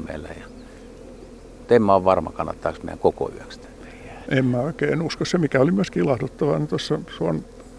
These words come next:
Speaker 2: reunassa varsinkin, niin hillakukki oikein komeasti.
Speaker 1: Niin. Sä ehdit jo ensimmäiset korvasienetkin poimia tuosta. Heti kun tuli hakkuu aukeaa, niin taas tää alkoi.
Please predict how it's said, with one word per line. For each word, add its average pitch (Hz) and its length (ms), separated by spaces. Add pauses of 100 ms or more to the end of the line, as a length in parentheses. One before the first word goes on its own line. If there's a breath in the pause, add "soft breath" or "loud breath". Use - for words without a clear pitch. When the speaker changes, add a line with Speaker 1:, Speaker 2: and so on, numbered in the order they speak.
Speaker 2:
reunassa 143 440
varsinkin, 165 480
niin 175 100
hillakukki - 680
oikein - 340
komeasti. - 500 (920)
Speaker 1:
Niin. 90 180 (260)
Sä - 260 (580)
ehdit 92 300
jo 98 220
ensimmäiset 95 420
korvasienetkin 80 680
poimia - 500
tuosta. - 220
Heti 117 160
kun - 140
tuli 90 220
hakkuu - 460
aukeaa, - 320
niin 85 120
taas - 260
tää - 180 (100)
alkoi. - 300